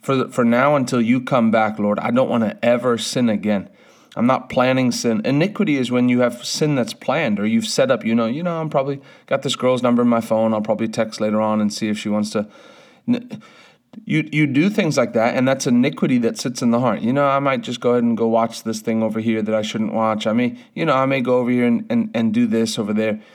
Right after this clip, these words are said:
And it's a plan for the future. That's iniquity, that a purification process comes. Really, as you cry out to God and say, "God, I want my life to be pleasing to you.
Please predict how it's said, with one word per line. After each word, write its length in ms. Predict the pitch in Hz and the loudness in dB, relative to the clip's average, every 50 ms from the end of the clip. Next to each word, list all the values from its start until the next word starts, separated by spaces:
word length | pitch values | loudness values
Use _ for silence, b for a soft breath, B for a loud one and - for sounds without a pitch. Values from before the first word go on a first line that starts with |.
| B B B B B B - | B B B B B B -2
And 100 | 135 135 | 0 0
it's 140 | 127 - 131 | 2 0 0
a 60 | 107 | -2
plan 440 | 110 - - 135 139 170 160 147 - | -2 -2 -2 0 2 2 2 0 -2
for 100 | - 131 | 0 0
the 120 | 120 113 | -2 0
future. 240 | - 170 180 - 110 | 0 -2 -4 -2 0
That's 240 | 104 117 117 - 131 | 0 0 0 2 0
iniquity, 400 | 120 135 - - 175 131 113 101 | 0 0 0 -2 -2 -2 0 0
that 160 | 113 117 120 | 2 0 0
a 20 | |
purification 960 | 113 - - - 160 170 196 - - 127 - - 143 147 151 - 156 123 110 | -2 -4 -6 -4 -2 -2 -2 -2 -4 -6 -2 -2 -2 0 0 -2 -2 -2 0
process 420 | 110 123 113 123 123 - 117 104 | 2 2 0 0 2 -2 -4 -4
comes. 400 | - - 135 139 131 107 107 - _ _ _ _ _ _ _ _ _ _ _ _ _ _ - - | -2 -4 -2 -2 -2 -2 -4 -6 _ _ _ _ _ _ _ _ _ _ _ _ _ _ -18 -8
Really, 320 | - 127 156 190 233 214 170 | -2 0 2 2 2 2 2
as 100 | 127 120 | 0 0
you 100 | 127 120 | -2 -4
cry 260 | - - 143 131 139 | 0 2 2 4 4
out 160 | 135 127 127 | 2 0 -2
to 80 | - 101 | -4 -2
God 240 | 110 123 151 143 113 | 0 2 2 2 0
and 100 | 104 107 | -2 -2
say, 140 | - 120 | -2 -2
"God, 360 | 101 98 120 143 151 123 104 B B B B B B B B | 0 2 2 2 2 0 -2 B B B B B B B B
I 100 | B - | B 2
want 240 | 143 151 170 - - | 4 4 4 4 2
my 120 | 143 131 | 0 2
life 360 | 123 123 117 110 135 147 - - | 2 2 2 0 0 -2 -4 -4
to 100 | - 120 | -6 -2
be 180 | 107 113 110 107 | -2 0 -2 -2
pleasing 720 | 110 - - - 120 131 143 143 139 120 113 107 104 104 104 | -4 -8 -12 -8 -6 -4 -4 -4 -4 -4 -2 0 0 0 -2
to 120 | - 104 | -2 -4
you. 180 | 101 95 92 | -4 -4 -4